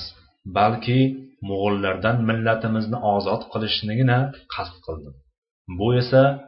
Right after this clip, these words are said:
podshohsiz amalga oshmaydi", dedi. Qutuz rahimahulloh mantiqan ham asosli edi.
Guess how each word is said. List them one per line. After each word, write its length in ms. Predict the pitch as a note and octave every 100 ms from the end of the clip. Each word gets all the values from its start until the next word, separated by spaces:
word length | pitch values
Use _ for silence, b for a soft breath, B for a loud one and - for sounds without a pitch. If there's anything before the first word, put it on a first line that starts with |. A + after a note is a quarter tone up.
| _ _
podshohsiz 760 | - - - F2 F2 A2 A#2 A#2+ -
amalga 420 | - F#2+ F2 E2+
oshmaydi", 560 | E2+ E2 - E2+ D#2 D#2+
dedi. 260 | D#2+ C#2+ - - _ _ _ _ _ _ _ _ _ _ _ _
Qutuz 260 | - G2+ F#2
rahimahulloh 760 | G2 G2+ G#2 G2 G2 G2 G2+ G2+
mantiqan 640 | F#2+ G2 G2 A2 - G#2+ G#2+
ham 200 | A2 A2
asosli 440 | F#2+ F#2+ F2 G2+ F2+
edi. 200 | E2